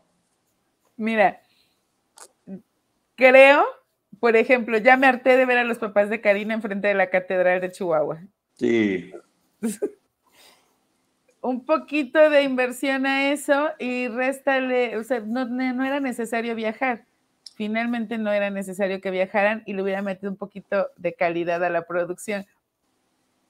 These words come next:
Speaker 1: Cada capítulo, coches blureados, gente blureada, para que no se note la, la, la época en la que la
Speaker 2: Sí.
Speaker 1: graban, contrastada con la época en la que sucedió.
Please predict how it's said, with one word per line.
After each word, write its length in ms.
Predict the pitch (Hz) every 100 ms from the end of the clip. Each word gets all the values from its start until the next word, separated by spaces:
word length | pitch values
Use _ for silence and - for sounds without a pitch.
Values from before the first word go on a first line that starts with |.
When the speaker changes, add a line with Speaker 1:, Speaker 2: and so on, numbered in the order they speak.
| _ _ _ _ _ _
Speaker 1:
Cada 420 | 262 262 285 285
capítulo, 880 | 240 208 247 240 262 254 254 262 - _
coches 380 | 220 220 240 202
blureados, 760 | 202 190 202 208 208 202 214
gente 380 | - 202 196 202
blureada, 960 | 190 185 185 196 196 196 202 196 196 190 -
para 300 | 202 196 196
que 120 | 208
no 160 | 208 214
se 200 | 226 233
note 440 | 226 208 208 220
la, 560 | 208 190 180 170 160 - -
la, 1080 | 180 180 175 170 165 160 151 143 139 151 _ _ _ _ _ _ _ -
la 300 | 214 202 226
época 720 | 233 - 214 - 196 208 262 -
en 160 | 190 185
la 100 | 180
que 140 | - 196
la 120 | 170
Speaker 2:
Sí. 60 | 180
Speaker 1:
graban, 380 | 196 196 220 -
contrastada 640 | 196 196 180 185 185 190
con 140 | 202 190
la 100 | 165
época 260 | 175 185
en 60 | 175
la 140 | 170
que 120 | 185
sucedió. 500 | 190 196 226 214 247